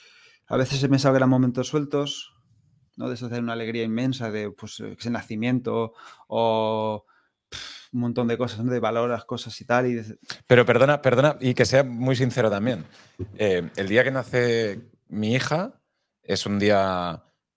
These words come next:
Speaker 2: eh, muy feliz, pero también muy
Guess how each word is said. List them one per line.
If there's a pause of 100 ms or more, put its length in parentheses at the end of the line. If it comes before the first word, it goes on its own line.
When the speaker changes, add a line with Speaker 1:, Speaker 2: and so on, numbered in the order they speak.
(100)
Speaker 2:
eh,
muy
feliz, (420)
pero
también (720)
muy